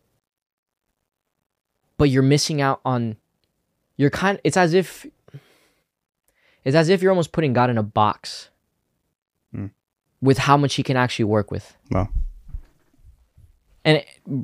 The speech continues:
Speaker 1: the idea that your mind can be expanded to a whole different level when you see how God moves in other people's lives. I've talked about this before. Like,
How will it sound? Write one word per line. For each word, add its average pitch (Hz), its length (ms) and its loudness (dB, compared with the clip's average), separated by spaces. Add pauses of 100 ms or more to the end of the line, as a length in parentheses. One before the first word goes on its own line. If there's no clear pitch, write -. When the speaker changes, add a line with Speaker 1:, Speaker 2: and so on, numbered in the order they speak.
(260)
Speaker 1:
the 151 180 2
idea 165 440 0
that 185 260 -2
your 139 200 2
mind 135 560 0
can 160 180 -4
be 127 100 0
expanded 143 640 -2
to 127 180 -4
a 117 40 -4
whole 139 300 2
different 127 400 -2
level 131 440 0 (380)
when 139 260 0
you 170 420 0 (640)
see - 460 -2
how 165 220 0
God 131 280 0
moves 135 380 -2
in 123 100 -6
other 117 180 -2
people's 113 380 -6
lives. 104 460 -4 (1120)
I've 127 120 2
talked 147 280 0
about 135 180 2
this 117 100 -4
before. 127 380 -2
Like, 113 220 -4